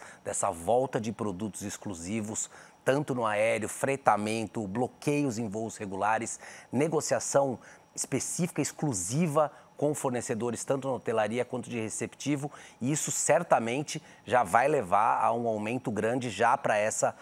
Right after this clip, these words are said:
alta temporada, né, com essa continuidade do trabalho que a gente vem fazendo. Com relação à chegada de turismo, turistas internacionais, você vê, esse número ficou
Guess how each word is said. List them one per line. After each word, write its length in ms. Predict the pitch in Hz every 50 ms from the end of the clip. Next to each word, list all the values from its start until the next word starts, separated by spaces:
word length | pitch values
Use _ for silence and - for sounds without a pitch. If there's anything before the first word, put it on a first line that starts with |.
| - - - -
alta 360 | - 113 117 123 123 - 127
temporada, 680 | - - 131 123 - 127 113 101 104 113 135 123 117 110
né, 120 | 113 120
com 140 | 117 - 123
essa 160 | 117 - 127
continuidade 720 | - - 127 110 - 127 123 117 92 101 104 117 107 117
do 80 | 113 117
trabalho 340 | - 120 117 107 117 117 110
que 100 | - 107
a 40 |
gente 180 | 110 123 120 -
vem 160 | - 127 127
fazendo. 500 | - - 139 127 101 101 92 82 78 - - - - - - - - - - - -
Com 120 | 214 233
relação 580 | 240 247 233 196 - - 180 160 139 123 101 95 - -
à 80 | - 151
chegada 420 | - - 170 131 156 160 170 190
de 140 | 175 139 151
turismo, 420 | - 135 127 123 120 107 104 117 104 -
turistas 480 | - 131 113 120 131 - - 117 98 101
internacionais, 800 | 123 110 - 110 110 110 98 - - 101 113 139 151 143 120
você 80 | - 131
vê, 100 | 120 127
esse 220 | 139 131 - -
número 360 | 143 143 151 165 170 170 180 160 - - - - - - -
ficou 580 | - - 175 160 - - 156 160 170 165 -